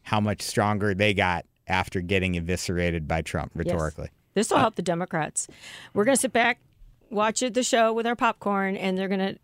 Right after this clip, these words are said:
Speaker 2: clearly show us and lead us to the way of how we're gonna pull more votes our way.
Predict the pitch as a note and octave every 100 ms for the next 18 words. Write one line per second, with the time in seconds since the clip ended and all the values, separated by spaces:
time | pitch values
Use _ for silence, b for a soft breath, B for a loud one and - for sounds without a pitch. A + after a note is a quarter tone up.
0 | _ - B3+ C4 C4 A#3 A3+ A3 G#3+ G#3
1 | F#3+ G3+ G3 G3 G3+ F#3+ G3 G3 F3 F3+
2 | F3+ F3 E3+ F#3+ E3+ E3 D#3 D3+ - D3
3 | C#3 C#3